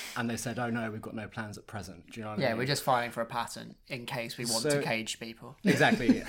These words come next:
Speaker 1: And, like, I, I, I see, I see that, uh, Amazon is, like, really useful. Like, it's objectively a good service,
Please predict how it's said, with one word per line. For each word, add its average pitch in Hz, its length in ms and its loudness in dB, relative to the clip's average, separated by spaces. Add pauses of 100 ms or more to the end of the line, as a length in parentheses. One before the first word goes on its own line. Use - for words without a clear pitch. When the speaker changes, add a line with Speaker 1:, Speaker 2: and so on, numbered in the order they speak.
Speaker 1:
And, 160 120 8
like, 170 240 8
I, 180 280 12
I, 170 280 10
I 175 100 10
see, 180 400 6 (240)
I 156 100 10
see 175 280 6
that, 131 360 2 (220)
uh, 117 440 4
Amazon 127 380 4
is, 117 120 0
like, 113 200 0 (340)
really 147 260 4
useful. 104 680 0
Like, 101 380 -4
it's 123 180 -6
objectively 113 520 -4
a 107 60 -4
good 117 180 -6
service, 104 600 -6